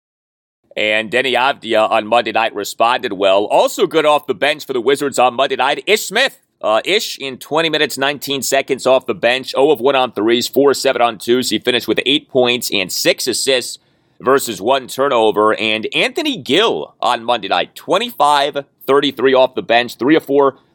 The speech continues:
from the field, all twos. He finished with six points, six rebounds, including four offensive boards, two assists versus two turnovers, and a game best time plus minus rating of plus thirteen. So Deni Avdija, Ish Smith, and Anthony Gill all doing nice jobs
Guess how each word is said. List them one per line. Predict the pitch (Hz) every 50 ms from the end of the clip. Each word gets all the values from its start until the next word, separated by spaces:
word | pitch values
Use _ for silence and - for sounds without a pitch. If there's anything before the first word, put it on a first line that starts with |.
| _ -
from | 147 147 139
the | 120
field, | - - 127 135 131 127
all | 107 113 120 117
twos. | - - 120 120 123 120
He | - 135 131
finished | - 135 131 127 -
with | - 101 -
six | - - 135 143 -
points, | - - 131 123 120 117 104 -
six | - - - 202 - - -
rebounds, | 139 170 185 - 123 95 69 58 62 -
including | 78 78 - 117 107 104 98
four | - - 117 120 120 113 104 - _ _ _ _ _ -
offensive | 120 131 123 - - 131 139 131 - - 113 87
boards, | 98 101 101 101 101 -
two | - - 151 151
assists | 143 - - - 123 117 113 - - - _ _ _ _ -
versus | - 127 135 131 120 113 110 -
two | - 131 139
turnovers, | 135 - - 127 123 120 110 104 95 80 90 98 95 87
and | 90 101 104 101
a | 98
game | 87 113 120 107 107
best | 113 107 - -
time | 117 110 110 101
plus | 87 - 107 110 - -
minus | 90 101 113 113 107 95 -
rating | 82 87 87 87 87 82 73 - _ _ _ _ _ -
of | 104 107 85
plus | _ - 123 131 123 -
thirteen. | - - 117 113 - - - 127 131 120 107 85
So | - 92 98
Deni | - - 156 214 254
Avdija, | 214 190 196 202 202 _ 170 170 160 -
Ish | 156 175 175 -
Smith, | - 147 151 156 156 -
and | 120 113
Anthony | - 135 151 147 151 139 139
Gill | 104 117 127 131 127
all | 110 101 131 156
doing | 156 135 151 147 139 131
nice | 117 117 120 123 -
jobs | - 113 110 110 110 101 - -